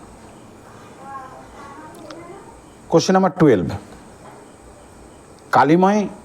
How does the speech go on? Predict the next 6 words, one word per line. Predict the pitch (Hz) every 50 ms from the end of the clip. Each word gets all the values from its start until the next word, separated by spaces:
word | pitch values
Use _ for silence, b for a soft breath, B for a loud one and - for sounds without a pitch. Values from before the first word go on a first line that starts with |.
| - - - - - 185 -
সাহেবরীর | - 147 131 139 156 170 180 185 185 185 202 196 170
মেয়ের | 147 139 139 127 123 -
সঙ্গে | 180 170 139 113 113 127 147 196 - - - - - - - - - - - - -
কার | 139 147 170 175 -
ছেলের | - 202 202 196 185 151
বিয়ে | 160 156 147